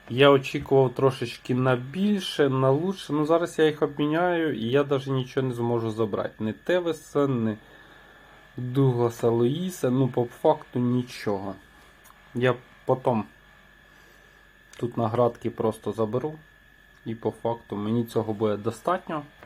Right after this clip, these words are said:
Тому поки що хай будуть ці карточки остаються. Ладно? Ладно, хай поки що остаються. Давайте так. Карігер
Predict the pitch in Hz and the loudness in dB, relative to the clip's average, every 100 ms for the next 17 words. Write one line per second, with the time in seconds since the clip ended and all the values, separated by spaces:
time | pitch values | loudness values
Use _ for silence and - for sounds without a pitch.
0 | - - - - - - - - - 123 | -20 -20 -20 -20 -20 -20 -20 -10 0 0
1 | 120 131 135 - 117 117 120 110 127 123 | 2 2 0 -4 0 4 4 4 0 0
2 | 117 - 113 - 127 123 113 - 120 - | 0 -2 0 6 6 6 -4 -4 -6 2
3 | 190 190 - 196 190 208 196 139 143 226 | 4 4 6 6 6 4 6 8 8 6
4 | 185 104 - - - - - - 123 139 | 4 0 -4 -20 -20 -20 -20 -6 2 6
5 | 160 139 107 123 135 147 139 - 135 131 | 8 6 0 0 0 0 -2 -2 0 0
6 | - 135 190 - 107 123 165 - 139 127 | 0 -2 -2 -4 2 6 6 4 4 4
7 | 107 - - - - - 170 143 104 104 | 4 -2 -20 -18 4 8 10 8 2 -4